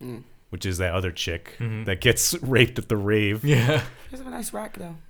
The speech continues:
Speaker 1: Just give it to her.
Speaker 2: Yep.
Speaker 3: Well, her stunt
Speaker 1: Also,
Speaker 3: woman does.
Speaker 1: well, she got a nice rack, too. I was thinking, like, y'all are like, "Oh, they don't look that big," but her tits look pretty goddamn big, even in the t-shirt.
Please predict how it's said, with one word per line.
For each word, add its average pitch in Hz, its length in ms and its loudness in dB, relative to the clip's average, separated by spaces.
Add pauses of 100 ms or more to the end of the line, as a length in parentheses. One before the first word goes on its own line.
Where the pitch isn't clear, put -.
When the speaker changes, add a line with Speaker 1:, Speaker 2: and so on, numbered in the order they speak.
Speaker 1:
Just - 180 -20
give 180 140 -14
it 170 60 -16
to 180 100 -18
her. 175 40 -10
Speaker 2:
Yep. 101 160 -8 (300)
Speaker 3:
Well, 113 220 4
her 104 160 -2
stunt 214 180 8
Speaker 1:
Also, 285 240 6
Speaker 3:
woman 285 180 -2
does. - 300 -8 (800)
Speaker 1:
well, 330 120 -8
she 349 140 -10
got 622 180 0
a 381 40 -2
nice 233 220 0
rack, 165 220 2
too. 214 140 -6
I 277 80 0
was 311 100 -4
thinking, 277 240 -4
like, 202 160 2
y'all 202 100 2
are 190 40 2
like, 175 160 -2
"Oh, 160 160 2
they 156 100 -2
don't 156 140 -4
look 151 160 -6
that 143 160 -4
big," 147 160 -4
but 156 100 -8 (380)
her 226 120 -4
tits 285 260 -6
look 214 160 -4
pretty 202 180 -2
goddamn 180 380 -2
big, 160 280 -2
even 165 180 -6
in 156 100 -4
the 143 60 -8
t-shirt. - 460 -10